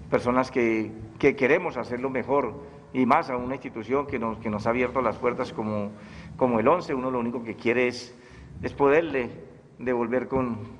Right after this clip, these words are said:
con creces, pero ya nueve fechas, eh, y seguimos cometiendo los errores, entonces no puede ser, como yo, como yo le digo al grupo, partido tras partido, siempre por un error estamos dejando de, de, de sumar,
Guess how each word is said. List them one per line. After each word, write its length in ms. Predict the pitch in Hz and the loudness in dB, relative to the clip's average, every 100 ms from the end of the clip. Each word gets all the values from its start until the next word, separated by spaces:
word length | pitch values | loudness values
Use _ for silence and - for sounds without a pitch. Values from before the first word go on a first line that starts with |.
| - - - - | -20 -20 -20 -6
con 160 | 127 | -4
creces, 540 | 107 131 156 135 107 - - - | 2 2 2 0 -8 -10 -20 -12
pero 580 | - 131 123 120 120 113 110 | 0 4 4 4 0 -2 0
ya 460 | 123 127 135 131 | 2 4 2 -2
nueve 300 | 123 135 139 | -4 -4 -2
fechas, 640 | 135 165 190 185 120 110 - - - - - - | 0 0 -2 -2 -4 -4 -12 -16 -20 -4 -2 0
eh, 760 | 123 117 117 110 110 107 107 - - - - - - | 0 2 2 2 0 -2 -6 -14 -18 -18 -20 -20 -4
y 100 | 123 | 4
seguimos 420 | 117 143 180 - | 6 6 4 0
cometiendo 460 | 131 117 123 127 | -4 -2 -2 0
los 140 | 131 117 | 0 0
errores, 480 | 107 135 156 113 110 | 2 2 2 0 -4
entonces 560 | 104 110 110 127 117 - - - | -4 -4 -2 -4 -6 -12 -20 -2
no 160 | 123 | -2
puede 220 | 123 139 135 | 4 6 6
ser, 360 | 156 170 123 | 6 4 2
como 240 | 120 110 107 | -6 -4 -4
yo, 200 | 107 107 | -4 -6
como 200 | 110 107 | -4 0
yo 120 | 120 | 4
le 80 | 131 | 4
digo 200 | 131 131 | 6 4
al 100 | 123 | 2
grupo, 340 | 143 165 127 | -2 -4 -4
partido 260 | 113 110 120 | -4 -4 -4
tras 140 | 113 | 0
partido, 400 | 107 101 139 120 - - | -2 0 0 0 -2 -12
siempre 380 | - 160 165 151 | 2 2 2 0
por 160 | 123 | 2
un 120 | 131 | 2
error 380 | 147 143 170 160 - - - | 2 4 2 0 -12 -18 -12
estamos 360 | 110 123 139 | -2 0 0
dejando 340 | 123 110 131 131 | -2 -2 -2 -2
de, 240 | 123 113 | -2 -2
de, 280 | 104 101 101 | -2 -4 -4
de 180 | 110 110 | -2 -2
sumar, 520 | 110 117 143 - - | 0 2 2 2 -14